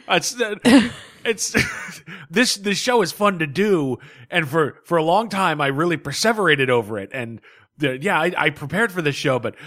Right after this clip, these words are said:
I, there was a long stretch where I would be all day Saturday writing notes and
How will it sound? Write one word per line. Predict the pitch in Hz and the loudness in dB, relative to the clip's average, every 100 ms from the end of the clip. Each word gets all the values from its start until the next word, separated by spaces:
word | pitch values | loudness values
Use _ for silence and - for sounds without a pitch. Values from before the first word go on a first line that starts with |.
| 135 | -2
I, | 151 170 | 2 2
there | 151 190 | 2 2
was | 277 175 | 4 4
a | |
long | 147 170 196 180 | 4 4 4 2
stretch | 143 - 185 170 - | -4 2 2 2 0
where | 143 | 0
I | 127 | 0
would | 127 117 | -2 -2
be | 135 | -4
all | 131 135 156 180 | -2 4 4 4
day | 156 156 151 | 4 2 2
Saturday | 143 165 147 151 143 127 104 | 0 -2 0 2 2 0 -2
writing | 101 123 120 117 | -2 -2 -2 -4
notes | 123 123 123 123 - - | 0 0 0 0 -2 -2
and | 127 110 | -4 -6